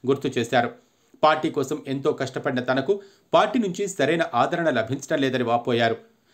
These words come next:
నన్ను కేటీఆర్ను కలిసే అవకాశమే ఇవ్వలేదన్నారు. మా అమ్మ చనిపోయినా పరామర్శించడానికి కేటీఆర్ రాకుండా చేశారు. అలాగే నా కుటుంబంలో ఇప్పటి వరకు ఎవరు చనిపోయినా కేటీఆర్ రాకుండా అడ్డుకున్నారు. అంతేకాదు,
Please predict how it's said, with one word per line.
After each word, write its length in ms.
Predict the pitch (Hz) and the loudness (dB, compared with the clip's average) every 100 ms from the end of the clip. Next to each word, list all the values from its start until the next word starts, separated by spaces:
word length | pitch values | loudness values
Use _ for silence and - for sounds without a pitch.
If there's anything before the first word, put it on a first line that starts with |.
| _ | _
నన్ను 260 | 127 139 147 151 - | 0 0 0 -2 2
కేటీఆర్ను 500 | 151 156 180 160 143 | 2 4 4 2 2
కలిసే 300 | 143 135 139 | -2 -2 0
అవకాశమే 560 | 113 117 156 160 156 156 127 | 0 0 -2 -4 -4 -6 -4
ఇవ్వలేదన్నారు. 580 | 127 127 120 120 120 117 - _ _ _ - | -2 -2 0 0 0 -2 -12 _ _ _ 2
మా 120 | 156 180 | 2 4
అమ్మ 120 | 165 214 220 | 2 2 2
చనిపోయినా 420 | 180 175 180 175 | -2 0 2 2
పరామర్శించడానికి 920 | 170 127 160 170 - 135 - 139 135 123 - - | 2 2 2 0 -6 -6 -2 -2 0 -4 -4 -2
కేటీఆర్ 460 | 143 151 151 147 120 | 0 2 2 0 2
రాకుండా 380 | 120 123 139 127 | 0 0 -2 -4
చేశారు. 440 | - 113 135 113 - _ _ _ - - | -4 -4 -2 -2 -4 _ _ _ -8 0
అలాగే 320 | 135 147 143 - - | 2 4 2 0 0
నా 80 | 123 | 0
కుటుంబంలో 560 | 131 127 165 147 135 139 135 - | 0 -2 -2 -2 0 0 -2 -2
ఇప్పటి 280 | 160 208 180 | 0 0 0
వరకు 280 | 135 131 123 - | -2 -2 -6 -2
ఎవరు 220 | 123 151 147 | 0 0 0
చనిపోయినా 440 | 127 123 139 135 135 - _ _ - | -4 -2 0 2 0 -2 _ _ 2
కేటీఆర్ 420 | 180 233 226 202 120 | 2 4 2 2 2
రాకుండా 420 | 127 156 139 139 135 | 0 0 -2 -2 -2
అడ్డుకున్నారు. 540 | 107 123 127 117 113 - - _ _ _ | -8 -6 -2 0 0 -4 -16 _ _ _
అంతేకాదు, 540 | 143 175 202 160 127 | 0 2 2 4 2